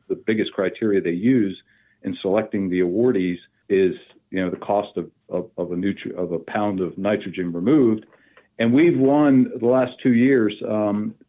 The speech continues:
eight, eighteen million dollars that we'll be able to expend over the next seven years to sup-, basically to support our utility operation, which is really leading the state in, in terms of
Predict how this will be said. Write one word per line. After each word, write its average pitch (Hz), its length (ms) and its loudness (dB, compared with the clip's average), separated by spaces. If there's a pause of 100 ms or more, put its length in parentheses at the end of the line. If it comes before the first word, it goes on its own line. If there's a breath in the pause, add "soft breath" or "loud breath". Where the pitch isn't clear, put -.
eight, 131 400 0
eighteen 147 400 2
million 135 280 6
dollars 120 400 2
that 110 80 0
we'll 107 160 0
be 110 220 2
able 107 200 0
to 107 180 2
expend 107 420 0
over 92 140 0
the 95 80 -8
next 101 260 -6
seven 95 260 -2
years 98 400 0 (220)
to 117 120 0 (100)
sup-, - 260 0 (160)
basically 143 500 2
to 110 200 0
support 120 420 0
our 98 160 0
utility 127 560 2
operation, 131 720 0 (220 soft breath)
which - 200 -2
is 107 140 0
really 120 340 4
leading 110 380 2
the 90 100 -4 (140)
state 104 540 0
in, 98 300 -2
in 98 200 -4
terms 101 340 -4
of 92 200 0